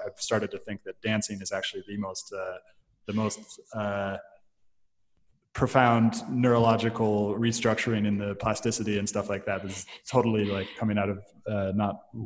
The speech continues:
what I say evidence, but do you have any inform-, more information about moving backwards? <laughs>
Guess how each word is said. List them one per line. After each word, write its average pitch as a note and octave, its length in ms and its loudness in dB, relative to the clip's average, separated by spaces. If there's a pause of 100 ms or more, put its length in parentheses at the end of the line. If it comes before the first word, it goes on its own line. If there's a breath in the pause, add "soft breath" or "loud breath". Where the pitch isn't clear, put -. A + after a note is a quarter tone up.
(140)
what A2 140 -4
I G#2 140 -2
say G2+ 240 -2
evidence, G2+ 400 -4
but G#2 160 -4 (220 loud breath)
do C3+ 80 6
you - 20 10
have B2+ 60 10
any C3 140 8
inform-, B2 240 2
more A#2+ 260 4
information A2+ 480 2
about G#2 300 2 (120)
moving A#2+ 340 2
backwards? A#2+ 640 -2 (380 loud breath)
<laughs> D3+ 60 -12